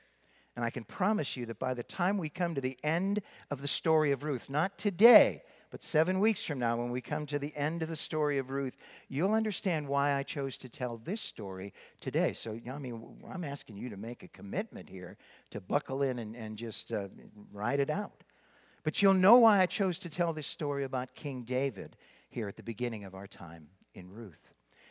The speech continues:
Now, whether Brian is speaking or I'm speaking or, or someone else, you've probably noticed that we often make references to King David from the pulpit. And we do that because there's so many references to King David in God's Word. And so much of his life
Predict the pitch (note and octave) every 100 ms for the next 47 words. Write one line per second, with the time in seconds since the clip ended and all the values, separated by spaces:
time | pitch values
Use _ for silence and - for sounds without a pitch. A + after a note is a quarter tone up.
0 | - - - D3 E3+ D3 E3 F3+ F#3 F3
1 | - F3+ F#3 A3 G3+ B2+ C3 C#3+ D#3 E3+
2 | F3 - F#3 F3+ F#3+ F3 C#3+ C3+ D3+ C3
3 | D#3 D3+ C3+ D3 D#3+ E3 - C3+ - D3
4 | C#3+ C#3 C#3 D3 - C#3+ B2+ B2+ D3 -
5 | C#3+ C3 C3+ - C#3 F3+ C#3 A2 G#2+ G#2+
6 | - - - - D3+ - D3 C3 A2 G#2+
7 | G#2 - A2 G#2+ - C3+ - - _ _
8 | _ _ _ _ - G2+ B2 D#3+ C#3 A#2+
9 | B2 - C3 - C3 A2+ D#3+ D3+ C#3 B2
10 | B2+ C3+ A#2+ F#2+ A#2 G#2 B2+ - B2 A#2
11 | C3 D#3 A2+ - C3 C3+ B2+ B2 B2 A#2
12 | C#3 - - - - - D3 - - F3+
13 | F#3+ F#3 - E3+ C3+ D3+ C3+ D3+ F#3 G3
14 | A#2+